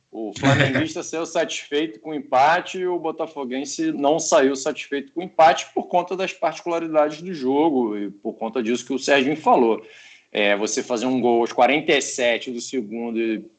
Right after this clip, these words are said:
não conseguir segurar o resultado é um gosto muito amargo. É, eu até entendo a frustração do, dos botafoguenses que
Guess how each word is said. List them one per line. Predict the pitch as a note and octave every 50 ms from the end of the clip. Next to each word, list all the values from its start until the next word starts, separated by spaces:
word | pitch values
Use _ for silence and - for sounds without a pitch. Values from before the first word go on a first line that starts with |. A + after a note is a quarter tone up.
| _ _ _ -
não | B2+ B2+ C3 C3+ D3+ F3 F3+
conseguir | - F3+ E3+ - - D3+ C#3+ D3 D3+
segurar | D#3 - D3+ C3 C#3 C#3 C#3
o | C3+
resultado | C3 C3+ C3 A#2+ A2+ G#2 - - A2+ B2 C#3+ D#3+ E3+
é | G3+ G#3+
um | G#3 F3
gosto | C#3 D#3+ E3 - - D#3
muito | D3 C3+ C3 C3+ C#3+ D#3 F3 F#3+ G3 - D#3+
amargo. | B2 A2 G#2+ G#2 A2 B2 C3+ C#3 C#3 B2+ C3 C3 - _ _ _ _ _ _ _ _ -
É, | A#2 A2+ A2+ A2+ A2+ A#2 A#2 A#2 A#2 A2+ A2+ A2 A2 G#2+ G#2+ G#2 G#2 G2+ G2+ G2+ F#2+ F#2
eu | A2 A#2
até | A2+ G#2 - - C3+ C3+ C#3+ D3+ D#3 D#3+ D#3 D3+ C#3+ C3+ B2 A#2 G#2+ G#2 G2 F#2+ F#2 -
entendo | A2 A#2 B2+ B2+ _ _ C#3+ C#3+ D3+ E3+ F3 E3 D3+ C#3 B2
a | A2+
frustração | - - C3+ - - - A#2+ G2+ - - - C3+ C#3
do, | C#3 C3 A#2+ B2 A2+
dos | A#2 A2+ A2+
botafoguenses | A2 A2 B2 A#2+ - A#2 - - G#2 F#2+ F#2 A#2+ C#3+ D#3+ E3 E3 D#3+ C#3+ B2 - - - - -
que | - A#2+ G#2+ G#2 G#2